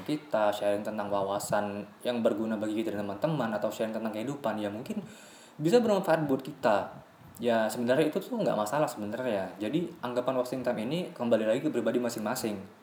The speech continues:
berdasar dari apa yang udah gue sebut sebelumnya. Bahwasannya kalau kita manfaatin nongkrong itu untuk hal yang berguna, kita tuh nggak bakalan wasting time banget deh. Nah, saran dari gue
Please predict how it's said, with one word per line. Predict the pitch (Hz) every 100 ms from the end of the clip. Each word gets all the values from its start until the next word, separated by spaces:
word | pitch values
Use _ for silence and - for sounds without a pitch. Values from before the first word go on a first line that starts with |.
| -
berdasar | 117 113 107 - 117
dari | 113 107
apa | 101
yang | 107 107
udah | 107 101 - - - - -
gue | 147 196
sebut | 175 151
sebelumnya. | - 123 131 123 107 107 - - - - -
Bahwasannya | 110 107 107 143
kalau | 165 147
kita | 147
manfaatin | 135 127 113 117
nongkrong | 117 113 120
itu | 113
untuk | 117 113 113
hal |
yang | 107 101
berguna, | 117 151 160 107
kita | 113 127
tuh | 127 170 - -
nggak | - 113 110 113
bakalan | 113 113 113
wasting | 107 113
time | 107 107
banget | 110 131
deh. | 110 - - - - - - -
Nah, | 117 101 -
saran | - 123 127 135
dari | 131
gue | 127 151